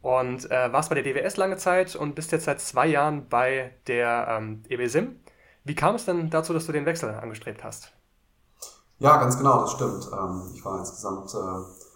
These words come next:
Speaker 2: sechzehn Jahre im Haus Deutsche Bank unterwegs, davon die längste Zeit als, äh, Portfolio-Manager,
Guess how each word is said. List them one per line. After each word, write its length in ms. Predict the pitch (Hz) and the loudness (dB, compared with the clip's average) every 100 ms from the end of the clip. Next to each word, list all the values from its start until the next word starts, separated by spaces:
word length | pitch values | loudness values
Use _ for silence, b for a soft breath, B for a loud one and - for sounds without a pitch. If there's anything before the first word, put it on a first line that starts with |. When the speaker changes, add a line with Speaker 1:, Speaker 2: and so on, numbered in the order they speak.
| B B | B B
Speaker 2:
sechzehn 400 | - 104 101 - | -8 -6 -6 -6
Jahre 300 | 95 101 101 | -2 -2 -2
im 60 | 98 | -8
Haus 160 | 104 101 | -8 -6
Deutsche 220 | 98 95 | -6 -4
Bank 200 | 92 123 | -6 -4
unterwegs, 460 | 120 110 113 110 | -6 -6 -6 -8
davon 260 | 107 - 104 101 - - | -8 -8 -10 -12 -14 -16
die 260 | 104 - - | -18 -18 -8
längste 380 | 92 135 - | -2 -2 -2
Zeit 340 | - 117 107 101 | -4 -2 -2 -4
als, 260 | 95 - | -6 -8
äh, 200 | 98 90 | -8 -10
Portfolio-Manager, 1120 | - - 131 127 117 113 117 - 110 113 - | -10 -6 0 0 0 -4 -8 -8 -8 -8 -14